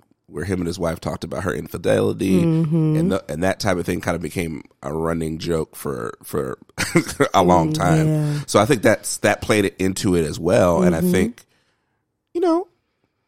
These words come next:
Speaker 1: as, as much as, as open as a Black community can be, we love our jokes.
Speaker 2: <laughs> Yeah,
Speaker 1: And
Speaker 2: yeah.
Speaker 1: I, I, I, it's hard for me to believe that Will Smith didn't see some of that.
Speaker 2: Yeah.
Speaker 1: And, you know,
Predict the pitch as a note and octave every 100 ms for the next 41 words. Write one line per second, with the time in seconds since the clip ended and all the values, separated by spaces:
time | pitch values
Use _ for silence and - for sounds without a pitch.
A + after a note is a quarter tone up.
0 | - B2 B2 - A#2+ B2 B2 C#3+ - F#2+
1 | - - _ _ F#2 F2 - G#2 - C3+
2 | B2 A#2+ A#2+ - C#3 C3+ C#3 C#3 E3 E3
3 | D#3 D3+ D3 D3+ D3+ D3+ C#3 - - -
4 | - _ _ - - F3 - - F#3 E3+
5 | C#3 E3 - D#2+ D#3+ G2+ D#2+ F2 E2 -
6 | D2 _ D#2+ F2 F2 - F2 - G2+ -
7 | G#2+ G#2+ G#2+ G2 G2+ F#2+ C#2+ F2+ - F2+
8 | - G2 F2+ C#2 B1+ - G1+ - - -
9 | _ _ B3 C4+ D4+ - - E2 D#2+ D2+
10 | - - - D2+ B1 A1+